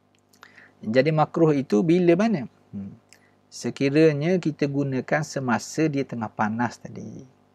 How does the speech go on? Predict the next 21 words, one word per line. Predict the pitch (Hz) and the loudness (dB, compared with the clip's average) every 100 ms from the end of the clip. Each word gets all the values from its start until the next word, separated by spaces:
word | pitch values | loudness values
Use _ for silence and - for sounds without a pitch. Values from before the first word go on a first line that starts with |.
| _ _ _ _ _ | _ _ _ _ _
Kalau | - 127 127 | -2 2 2
dah | |
sejuk | 117 143 139 - | 2 -2 -4 2
dah, | 190 202 _ _ | 0 0 _ _
ha, | - | -8
masa | 196 107 117 | -6 -6 -8
tu | - 156 | -6 -4
dah | 131 | -4
hilang | 101 101 113 113 | -4 -4 -2 -4
makruh. | 104 - - 107 - _ _ _ _ _ | -6 -12 -14 -14 -14 _ _ _ _ _
Walaupun | - 120 127 | -6 -6 -2
dia | 123 | -4
terjemur | 120 120 123 131 123 | -2 0 0 2 0
di | 117 | 0
tengah | 117 | -4
panas, | 110 107 120 156 156 | -2 -4 -2 -2 -2
tapi | - 113 139 | -6 -6 -6
kita | 127 127 | -6 -4
dah | 117 | -2
guna | 113 113 | -4 -4
malam | 110 107 110 101 | -4 -4 -2 -4